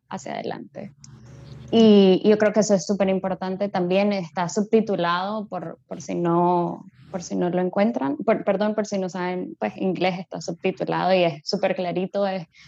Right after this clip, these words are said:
es cortito y es súper entretenido. Y, y es divertido porque yo no sé por qué las, las, <laughs> las personas que pasamos por esto le buscamos el humor al, a la muerte al final. Em,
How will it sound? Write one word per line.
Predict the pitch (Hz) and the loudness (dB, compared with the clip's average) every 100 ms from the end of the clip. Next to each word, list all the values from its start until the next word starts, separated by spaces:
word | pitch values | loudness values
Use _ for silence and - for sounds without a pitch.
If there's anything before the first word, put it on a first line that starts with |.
| - | -4
es | 202 | 0
cortito | 247 220 220 240 220 240 | 4 2 6 4 6 6
y | 208 | 6
es | 190 170 | 4 0
súper | 196 202 | -2 0
entretenido. | 196 196 196 185 175 196 233 311 _ - - - - - - _ - | 0 0 -2 -2 -2 0 -2 -4 _ -20 -20 -20 -18 -20 -20 _ 4
Y, | 254 247 240 226 220 208 196 190 | 10 12 12 10 10 10 8 6
y | 185 | 6
es | 190 | 6
divertido | 220 214 220 220 226 | 8 6 8 8 6
porque | 214 196 196 180 170 170 | 4 2 2 2 0 -2
yo | 190 | -2
no | 190 | -2
sé | 196 196 | -4 -4
por | 190 170 | -4 -6
qué | 180 | -6
las, | 175 175 175 | -6 -6 -8
las, | 190 196 202 | -4 -2 0
<laughs> | 208 - | -2 -2
las | 214 208 | 0 -2
personas | - 208 202 190 202 | 2 2 2 -2 -2
que | 220 | -4
pasamos | 202 196 190 196 | -6 -6 -6 -6
por | 202 190 | -6 -6
esto | 180 185 196 190 - | -8 -6 -6 -6 -4
le | 180 | -2
buscamos | 180 - 170 175 | -2 -2 -2 0
el | 190 175 | 2 2
humor | 165 170 180 180 - | 0 0 0 -2 -6
al, | 180 175 - - | -2 -2 -4 -8
a | 175 | -8
la | - | -6
muerte | - - - - | -10 -10 -12 -8
al | 170 | -10
final. | - - - - _ - - - - - - - - | -8 -14 -14 -16 _ -20 -20 -20 -20 -20 -20 -16 2
Em, | 226 233 220 208 196 190 185 180 175 180 | 6 8 10 10 10 8 6 6 4 0